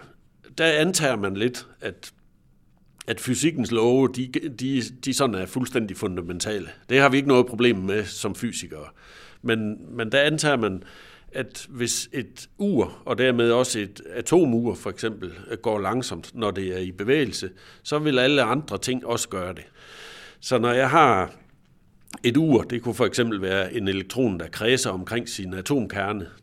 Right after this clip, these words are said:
Det kunne man jo godt kalde et ur, ikke også? Det er ligesom den store viser på mit ur, der kører rundt og rundt. Nu er det bare en elektron, der kører rundt om sin atomkerne. Det ur, hvis det bliver sat i bevægelse, altså atomen med sin elektron, det må også gå langsomt,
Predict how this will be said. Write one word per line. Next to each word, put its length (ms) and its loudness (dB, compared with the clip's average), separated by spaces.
Det 160 -4
kunne 140 -2
man 140 -2
jo 80 -6
godt 240 -4
kalde 240 -6
et 100 -6
ur, 360 -4
ikke 140 -8
også? 160 -10
Det 100 2
er 40 2
ligesom 400 -4
den 140 -4
store 320 0
viser 300 -4
på 160 -6
mit 180 -8
ur, 180 0
der 100 -6
kører 320 -2
rundt 300 -4
og 120 -12
rundt. 280 -4
Nu 100 0
er 40 4
det 100 2
bare 140 4
en 100 2
elektron, 500 -2
der 80 -8
kører 260 -2
rundt 320 -4
om 160 -8
sin 300 -8
atomkerne. 640 -6
Det 140 4
ur, 360 4
hvis 180 -4
det 140 -2
bliver 160 4
sat 260 2
i 20 -6
bevægelse, 480 0
altså 260 -6
atomen 540 -4
med 120 -6
sin 220 -8
elektron, 480 -4
det 140 4
må 80 4
også 220 4
gå 120 2
langsomt, 520 -4